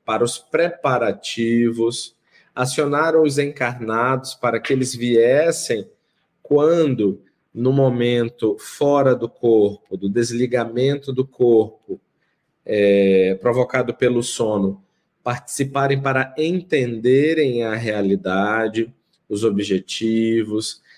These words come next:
a real intenção de se construir esta caravana, esse, esse trabalho que valeria por uma assistência espiritual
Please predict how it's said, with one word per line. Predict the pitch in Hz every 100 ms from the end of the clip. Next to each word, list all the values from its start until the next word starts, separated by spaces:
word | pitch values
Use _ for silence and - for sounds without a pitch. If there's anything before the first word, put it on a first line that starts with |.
| _
a | -
real | 123 123 123 139
intenção | 151 147 135 127 - - 143 156 175 175
de | 147 131
se | - 139
construir | 135 143 139 139 - 117 113 123 143 - _ _ _ _ _ -
esta | 135 147 139 - 127 113
caravana, | - - 120 107 98 104 120 147 156 127 104 101
esse, | 101 - 110 95 92 _ _ _ _ _
esse | - -
trabalho | 110 117 107 101 120 143 160 135 117
que | - - 131 139 - _ _ _ 107
valeria | 127 131 127 123 131 151
por | 151 143 139
uma | 143
assistência | 143 - 147 - - 156 175 220 196 156
espiritual | 139 139 - 123 123 - 110 98 104 123 - _